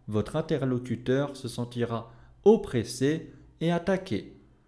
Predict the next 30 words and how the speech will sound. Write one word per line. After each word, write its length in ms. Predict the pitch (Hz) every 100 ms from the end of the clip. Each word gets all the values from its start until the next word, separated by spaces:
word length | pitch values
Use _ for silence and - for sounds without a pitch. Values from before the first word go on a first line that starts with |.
| _ - -
Alors 240 | 107 104 95
ne 160 | 147
soyez 360 | 196 - 123 113
pas 180 | 170 196
trop 340 | - - 117
invasif 760 | 180 196 123 101 101 123 143 - - - - -
et 100 | 120
gardez 320 | 113 139 143 160
vos 140 | 170
distances. 880 | 170 180 - 117 120 - - - - - - - _ _ - - _ - _ _ - - -
La 220 | 107 107
sixième 560 | 104 180 180 165 156 127
curiosité 1000 | - 151 143 127 139 131 175 190 190 -
est 120 | 123
l'expression « 800 | 135 135 - 147 143 165 185 190 -
voilà 420 | 110 143 180 185
quoi ». 560 | 180 113 98 - - - - - _ - - -
En 160 | 110 113
effet, 500 | 143 131 180 190 185 - -
quand 240 | - 110 113
un 80 | 117
Français 420 | - 151 - 160
ne 120 | 139
sait 200 | 120 123
plus 240 | 123 202
quoi 240 | 208 - 113
dire, 460 | 107 170 180 180 - -
il 180 | 123
va 180 | 107 107
dire « 420 | 101 135 165 165